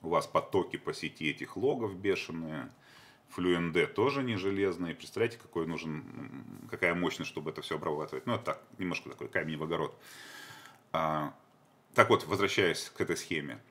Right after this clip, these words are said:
А, мы конфигурируем на самом деле именно Fluent D, то бишь Fluent биты конфигурироваться не будут. Вот всё, что мы с вами будем делать, все, что вот параметры, которые мы будем добавлять, это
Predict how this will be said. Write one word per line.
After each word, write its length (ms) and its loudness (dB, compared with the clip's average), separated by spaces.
А, 320 -2
мы 240 2
конфигурируем 880 4
на 60 2
самом 320 4
деле 260 2
именно 240 0
Fluent 300 2
D, 160 0
то 120 0
бишь 220 -2
Fluent 300 6
биты 260 0
конфигурироваться 720 0
не 100 0
будут. 360 -8
Вот 220 -8
всё, 320 8
что 160 -2
мы 100 0
с 80 -8
вами 160 0
будем 280 -2
делать, 360 2
все, 180 -2
что 160 -6
вот 200 -4
параметры, 400 4
которые 200 -6
мы 60 -4
будем 160 -4
добавлять, 540 0
это 420 6